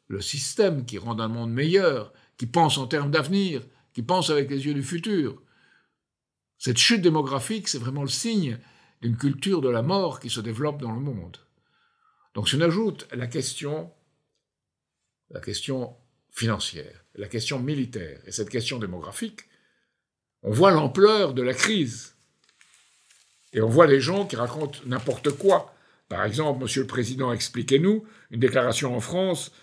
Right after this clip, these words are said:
signée par Michel Onfray, Luc Ferry et, euh, Pascal Bruckner et bien d'autres, prenant le soutien de Netanyahou. Enfin, c'est, on croit rêver. On va aussi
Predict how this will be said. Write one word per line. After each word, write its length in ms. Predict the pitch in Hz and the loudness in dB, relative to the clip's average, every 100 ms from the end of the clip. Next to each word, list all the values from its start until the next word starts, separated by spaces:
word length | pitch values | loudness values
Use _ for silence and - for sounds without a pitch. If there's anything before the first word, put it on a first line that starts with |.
| _ _ - | _ _ -4
signée 280 | 117 127 | 2 4
par 160 | 120 110 | 4 2
Michel 320 | 101 - 113 | 2 2 2
Onfray, 360 | - - 151 143 | 0 -4 4 6
Luc 180 | 123 117 | 4 0
Ferry 520 | 117 110 127 135 113 | -4 -4 -2 0 2
et, 200 | 92 - - - - - | 0 -4 -20 -20 -20 -8
euh, 140 | 95 98 | -8 -8
Pascal 340 | - 101 - 107 | -6 -6 -2 -2
Bruckner 420 | 110 110 120 113 | -2 -4 -2 -4
et 60 | 101 | -4
bien 200 | 98 127 | -6 0
d'autres, 500 | 156 214 220 117 104 - _ - - _ _ | 6 6 6 -4 -6 -10 _ -20 -20 _ _
prenant 300 | 131 143 156 | 8 8 8
le 40 | |
soutien 440 | 117 143 139 214 208 | 0 -4 0 2 2
de 80 | |
Netanyahou. 600 | 143 139 139 139 185 233 185 - _ _ _ _ _ _ _ _ _ _ _ _ _ _ _ - | 2 2 2 4 4 4 -2 -14 _ _ _ _ _ _ _ _ _ _ _ _ _ _ _ -4
Enfin, 280 | 101 - - _ _ _ _ _ - | -2 -2 -8 _ _ _ _ _ -14
c'est, 240 | 117 78 | -6 -6
on 140 | 69 | -6
croit 240 | 73 - 101 | -12 -12 0
rêver. 520 | 120 147 180 123 - _ _ _ _ _ _ _ | 6 8 8 6 -4 _ _ _ _ _ _ _
On 100 | 95 | 0
va 320 | 110 151 - 135 | 6 6 6 2
aussi 560 | 120 - 233 262 269 | 0 0 2 2 0